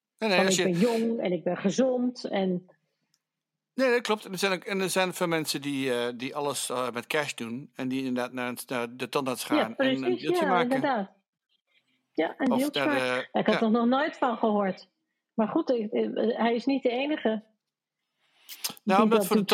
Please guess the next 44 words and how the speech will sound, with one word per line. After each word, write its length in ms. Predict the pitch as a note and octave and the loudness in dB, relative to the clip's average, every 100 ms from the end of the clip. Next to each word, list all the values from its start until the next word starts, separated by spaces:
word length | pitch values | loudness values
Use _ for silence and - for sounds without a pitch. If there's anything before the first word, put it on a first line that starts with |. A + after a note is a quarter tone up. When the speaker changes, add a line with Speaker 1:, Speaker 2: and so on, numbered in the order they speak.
| A#3 A3+ | 0 -2
Speaker 1:
tan-, 80 | |
voor, 280 | - G3+ F#3+ - | -4 -4 -4 0
ja, 240 | A3 D3+ | 0 0
voor 160 | - F3 | -6 -4
tandartsen 560 | G3+ G3+ F#3+ - F3+ | -2 0 -2 -2 -2
en 160 | D#3+ D#3 | -2 -2
voor 240 | E3 D#3 | -4 -4
de 100 | D3 | -2
artsen 400 | D#3 E3+ - D#3 | -4 -4 -4 -4
vaak 340 | - D3 - - | -2 -2 -4 -16
ge-, 540 | - C#3+ C3 C3 B2+ - - - _ _ _ | -10 -4 -2 -2 -4 -8 -20 -20 _ _ _
goedkoper 500 | D#3 - F#3+ F#3 D#3 | -10 -2 0 0 -2
is 300 | B2+ A#2 - - | -2 -4 -10 -8
om, 340 | D3 C#3 C3+ C3 | -4 -4 -2 -2
eh, 420 | B2+ B2 B2 C3+ | -2 -2 -2 -4
om 120 | C3+ | -6
gewoon 160 | C3+ C3 | -6 -2
cash 240 | F3+ F#3 | -2 0
aan 120 | D3+ | -2
te 120 | - B2 | -4 -6
nemen, 360 | A2+ A2+ C#3+ | -6 -8 -8
omdat 320 | C#3+ C#3+ C3 _ - _ | -8 -8 -10 _ -20 _
de 140 | C3+ C3+ | -16 -14
verzekering, 800 | - C3+ E3 F#3 D#3+ C3 B2+ - _ _ _ _ _ _ | -14 -4 -4 -2 -2 -2 -4 -10 _ _ _ _ _ _
eh, 280 | - B2 A#2+ A2+ A2+ - | -16 -12 -12 -14 -18 -12
die 120 | B2+ | -12
betaalt 480 | - D3+ D#3+ - _ _ _ _ _ | -2 2 2 -2 _ _ _ _ _
uiteindelijk 460 | B2+ B2+ B2+ B2+ A2 | -8 -6 -6 -6 -4
wel, 180 | B2 C#3 | -4 -4
maar, 220 | C#3 C3+ | -8 -6
maar 140 | C3 | -6
dat 140 | B2 - | -6 -8
kost 280 | C3+ - | -8 -6
heel 100 | C#3 | -8
veel 140 | A#2+ A2+ | -8 -6
tijd 320 | A#2+ D#3 - | -4 -4 -6
en 60 | B2+ | -8
heel 100 | A2+ | -8
veel 100 | A2+ | -8
moeite 320 | A#2+ C3+ E3+ | -8 -6 -6
en 100 | D#3+ | -6
heel 120 | B2 | -6
veel 160 | A#2 B2+ | -6 -6
uren. 380 | C#3+ E3 G#3+ | -4 -4 -6